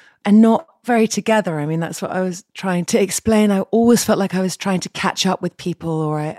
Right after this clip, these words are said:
could never quite be in the gang, and I was either too much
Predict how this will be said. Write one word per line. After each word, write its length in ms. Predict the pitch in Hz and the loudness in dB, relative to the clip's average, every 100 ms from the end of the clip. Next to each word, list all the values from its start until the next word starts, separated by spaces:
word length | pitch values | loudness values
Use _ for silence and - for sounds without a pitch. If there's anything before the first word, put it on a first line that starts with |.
| _ | _
could 140 | 196 | -6
never 220 | 196 196 196 | -2 -2 -2
quite 400 | - 196 175 - | -4 0 0 0
be 140 | 190 | -2
in 100 | 175 | -2
the 80 | 165 | -4
gang, 560 | 170 165 165 165 165 | -4 -4 -4 -4 -6
and 200 | 156 147 - - - - - _ | -6 -8 -10 -20 -20 -20 -20 _
I 120 | 185 185 | -6 -4
was 520 | 180 175 165 - - _ | 0 -2 -2 -8 -12 _
either 280 | 180 180 175 | -2 0 0
too 300 | - - 202 | -2 -2 0
much 400 | 185 160 - - | 0 -2 -2 -4